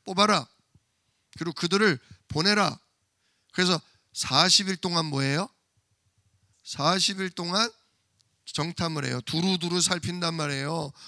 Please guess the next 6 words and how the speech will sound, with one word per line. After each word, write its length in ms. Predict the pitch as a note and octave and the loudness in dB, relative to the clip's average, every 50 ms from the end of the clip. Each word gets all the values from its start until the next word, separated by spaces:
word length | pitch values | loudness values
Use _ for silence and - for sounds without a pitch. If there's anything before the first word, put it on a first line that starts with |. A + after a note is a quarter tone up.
| - - | -18 -6
어디로 380 | - C3 D3 D3 F#3 F3 F3 E3+ | -2 0 0 2 2 2 2 2
쳐들어가야 580 | - - - F#3+ F#3 F#3 F3+ E3+ E3+ E3 E3 | 2 2 2 2 2 2 2 2 2 2 2
되고, 400 | D#3+ D#3 D#3 D#3+ D#3+ D#3+ D#3+ D#3 - - - - - | 0 -2 -2 -2 -2 -2 -2 -2 -4 -8 -16 -14 -6
어디는 480 | - D3 D3 - E3+ E3+ F3 E3+ D#3+ D3+ - - _ _ | -2 -2 -2 0 0 -2 -2 -2 -4 -8 -12 -20 _ _
뭐가 260 | - C#3+ D#3 E3+ E3+ E3 - _ _ - | -6 0 4 4 4 4 0 _ _ -10
든든하니까 680 | - E3 F3+ F3 F3 F3+ E3+ D#3+ D#3 D3+ - E3+ D3 | -6 -6 -4 -2 -2 0 0 0 0 -2 -2 -4 -4